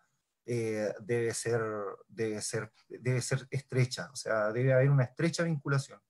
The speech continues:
desde la planificación, eh, porque muchas veces,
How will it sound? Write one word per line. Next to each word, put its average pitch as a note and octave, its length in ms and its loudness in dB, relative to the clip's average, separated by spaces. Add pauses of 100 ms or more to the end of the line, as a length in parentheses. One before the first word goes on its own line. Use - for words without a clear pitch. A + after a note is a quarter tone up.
(560)
desde C3+ 340 6
la B2+ 160 8
planificación, D#3+ 1120 0 (400)
eh, A#2+ 340 2 (220)
porque C#3 240 2
muchas C#3+ 260 2
veces, D3+ 600 4